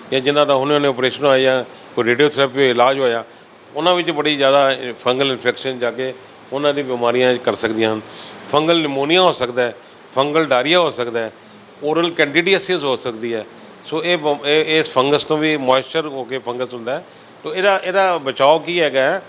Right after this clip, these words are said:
ਕਿ ਸਾਨੂੰ ਆਪਣੇ, ਅ, ਸ-, ਸ-, ਪੈਰ ਬਾਰ-ਬਾਰ ਸਾਫ਼ ਕਰਨੇ ਚਾਹੀਦੇ, ਕਿਉਂਕਿ ਪੈਰਾਂ 'ਚ ਵੀ ਫੰਗਸ ਹੋ ਸਕਦਾ ਹੈ, ਹੱਥਾਂ 'ਚ ਵੀ ਫੰਗਸ ਹੋ ਰਿਹਾ। ਜਿੱਥੇ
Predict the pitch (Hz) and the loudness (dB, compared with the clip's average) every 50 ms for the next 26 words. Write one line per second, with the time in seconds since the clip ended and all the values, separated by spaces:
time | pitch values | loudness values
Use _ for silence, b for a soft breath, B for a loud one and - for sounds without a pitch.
0 | B B B B B - - 160 185 - - - 131 131 143 160 175 185 185 175 | B B B B B -16 -6 -4 -4 -2 0 0 0 0 2 0 0 0 0 -2
1 | 180 - - - - - - - - 127 - 139 156 160 170 170 170 165 151 135 | -6 -12 -20 -20 -20 -20 -20 -16 -8 -8 -8 -6 -2 0 2 4 4 2 0 -2
2 | 127 131 127 123 123 120 120 117 117 110 - - - - 113 - - - 127 - | -2 -2 0 0 0 0 0 -2 -4 -6 -8 -12 -12 -12 -12 -10 -6 -6 -6 -6
3 | - - 135 139 147 156 151 160 151 - - - 120 120 127 123 135 143 127 - | -4 0 2 2 2 2 0 -2 -8 -10 -12 -6 0 0 0 2 0 -2 -2 0
4 | 123 120 120 120 - 139 139 151 151 131 147 151 156 160 190 185 147 139 160 151 | 2 2 2 2 0 -4 -2 -2 -4 -4 -6 -6 -4 -4 -6 -6 -6 -8 -8 -6
5 | 165 160 - 143 143 143 160 165 156 160 170 147 - 143 143 151 156 143 139 147 | -6 -6 0 0 2 2 2 0 0 -4 -6 -4 -4 -4 0 0 -2 -2 -2 -4
6 | 139 120 113 110 117 123 123 120 120 B B B B B - - 104 - 147 151 | -4 -4 -6 -8 -4 -2 -2 -2 -4 B B B B B -8 -8 -2 0 -2 -2
7 | 151 156 156 131 131 139 143 143 131 - 131 123 117 123 123 131 135 120 139 151 | -2 -4 -10 -8 -8 -6 -6 -6 -6 -6 -6 -4 -4 -4 -4 -6 -10 -8 -6 -6
8 | 135 | -6